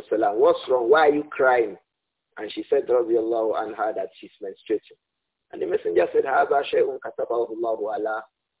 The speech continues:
Banati Adam. This is something that Allah has preordained on the daughters of Adam. He did not tell her to take a medicine to stop it. This is the argument from these scholars,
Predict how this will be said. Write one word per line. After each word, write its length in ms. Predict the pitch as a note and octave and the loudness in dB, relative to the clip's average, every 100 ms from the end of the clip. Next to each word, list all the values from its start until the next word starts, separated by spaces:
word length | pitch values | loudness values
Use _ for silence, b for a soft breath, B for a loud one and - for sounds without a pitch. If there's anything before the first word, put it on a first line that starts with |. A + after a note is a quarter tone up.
| - | -8
Banati 400 | A2 A#2 - - | -4 -4 -4 -6
Adam. 320 | F#2+ - F#2 | -6 -8 -6
This 120 | A2 - | -6 -6
is 100 | - - | -14 -8
something 320 | C3 - C3 | -8 -6 -6
that 140 | A#2 - - | -6 -4 -4
Allah 280 | A#2 A#2+ A2 | 0 0 -2
has 100 | G2+ - _ | -8 -10 _
preordained 600 | G#2 G2+ G2 G#2+ A2+ A2+ | -4 -4 -2 -4 -4 -6
on 160 | G2+ F#2 | -10 -10
the 120 | F2+ | -10
daughters 440 | G#2+ G#2+ A2+ A2 - - | -6 -6 -4 -8 -10 -8
of 140 | G#2 - - | -6 -8 -4
Adam. 360 | C#3+ D#3 A#2+ - _ _ _ _ | -2 -2 -4 -10 _ _ _ _
He 80 | - | -10
did 200 | C#3 C3+ | -10 -4
not 220 | F3+ F#3+ | -4 0
tell 160 | D#3 D3 | 2 4
her 160 | C3 - | 4 0
to 80 | G2+ - | -6 -4
take 200 | B2+ G#2 | -4 -4
a 80 | |
medicine 500 | G2 A2+ - - A#2 - | -6 -8 -8 -12 -12 -10
to 100 | - - | -16 -8
stop 180 | A2 - | -8 -8
it. 80 | F2+ _ | -20 _
This 100 | - - | -16 -16
is 100 | G2 | -8
the 80 | F#2+ | -4
argument 520 | G#2 G2+ A#2 A#2 A2 - | -4 -6 -6 -6 -8 -8
from 200 | G2 F#2+ | -8 -8
these 140 | F#2+ - | -14 -14
scholars, 280 | - G#2+ G2 | -6 -4 -4